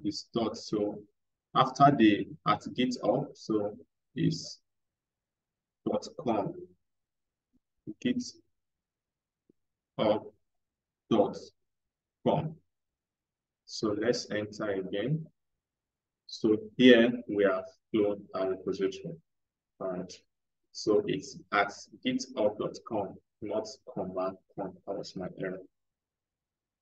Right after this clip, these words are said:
Let's go ahead and C D into our new repository to make sure that we actually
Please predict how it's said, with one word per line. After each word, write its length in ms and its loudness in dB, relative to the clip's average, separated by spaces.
Let's 240 8
go 200 8
ahead 400 6
and 340 -2
C 400 4
D 340 2
into 600 2
our 200 0
new 220 2
repository 720 0
to 80 -2
make 200 0
sure 200 4
that 280 0
we 120 0
actually 440 2